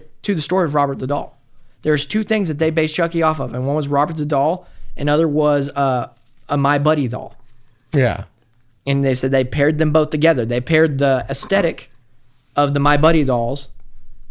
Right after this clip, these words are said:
Speaker 1: and they took the origin and the Robert did it fact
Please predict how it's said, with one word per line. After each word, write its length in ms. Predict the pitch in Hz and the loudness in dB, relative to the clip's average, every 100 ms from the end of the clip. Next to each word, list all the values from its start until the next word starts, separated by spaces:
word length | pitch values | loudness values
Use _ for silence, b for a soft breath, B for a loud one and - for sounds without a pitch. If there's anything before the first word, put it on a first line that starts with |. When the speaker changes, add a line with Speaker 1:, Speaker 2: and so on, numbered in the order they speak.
| - | -4
Speaker 1:
and 120 | 147 | 0
they 100 | 143 | 0
took 360 | 135 - - - - - | 0 -4 -6 -10 -18 -8
the 160 | 143 131 | -4 0
origin 720 | 151 190 160 151 139 147 156 - | 2 2 2 0 0 -2 -4 -4
and 200 | 147 147 | -2 0
the 300 | 139 123 - - - - - | 0 -2 -6 -16 -20 -20 -2
Robert 400 | 151 151 147 143 | 2 2 0 0
did 180 | 180 175 | 0 0
it 200 | - _ | -6 _
fact 440 | - 123 - - | -6 -6 -6 -12